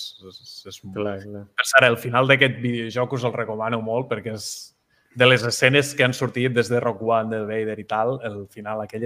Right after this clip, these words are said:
Speaker 1: és magnífic, està molt ben fet. I
Speaker 2: Mhm.
Speaker 1: és, és d'aplaudir. O sigui, si no és canon, que sí que ho és, però si no ho fos, ho hauria de,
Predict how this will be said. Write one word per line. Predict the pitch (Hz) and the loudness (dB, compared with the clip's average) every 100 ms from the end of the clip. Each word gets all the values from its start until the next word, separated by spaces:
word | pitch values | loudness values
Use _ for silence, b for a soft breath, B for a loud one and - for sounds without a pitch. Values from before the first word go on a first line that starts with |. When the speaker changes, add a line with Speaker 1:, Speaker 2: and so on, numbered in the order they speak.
| 113 | -4
Speaker 1:
és | - - _ | -6 -12 _
magnífic, | 107 107 104 113 117 139 139 - | -8 -8 -6 -8 -6 -8 -10 -18
està | - 110 | -6 -4
molt | 107 120 113 104 | 0 2 2 0
ben | 101 | -6
fet. | - - _ b b b - - - - - | -20 -20 _ b b b -14 -14 -20 -20 -20
I | 98 | -14
Speaker 2:
Mhm. | 98 95 117 135 - | -12 -10 -12 -14 -18
Speaker 1:
és, | - 113 | -14 -6
és | - | 2
d'aplaudir. | 131 131 110 110 110 101 | 4 4 0 -2 -6 -10
O | |
sigui, | - 104 | -12 -14
si | - 123 | -2 2
no | 131 | 2
és | |
canon, | - 127 131 143 | 2 2 2 0
que | 156 - | -4 -12
sí | - 110 | -10 -4
que | |
ho | 110 | -2
és, | 131 - | -2 -6
però | 101 | -14
si | - | -12
no | 104 113 | -8 -8
ho | |
fos, | - 123 120 | -4 -6 -6
ho | 98 | -12
hauria | 101 104 | -10 -10
de, | 101 | -10